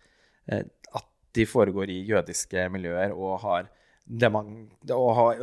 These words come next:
mange innslag av det man tenker på som jødisk humor. Det gjelder jo også Safdie-brødrenes,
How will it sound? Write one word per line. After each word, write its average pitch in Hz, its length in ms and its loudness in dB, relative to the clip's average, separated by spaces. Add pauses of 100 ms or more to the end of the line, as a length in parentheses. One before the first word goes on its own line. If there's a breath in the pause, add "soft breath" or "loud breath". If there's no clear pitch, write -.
(160)
mange 135 320 2
innslag 107 320 -4
av 104 80 -6
det 95 80 -2
man 92 100 -8
tenker 101 220 -14
på - 80 -14
som 107 100 -12
jødisk 85 460 -6
humor. 95 240 -10
Det 113 160 -4
gjelder 101 240 0
jo 95 80 -10
også - 180 -10
Safdie-brødrenes, 80 760 -10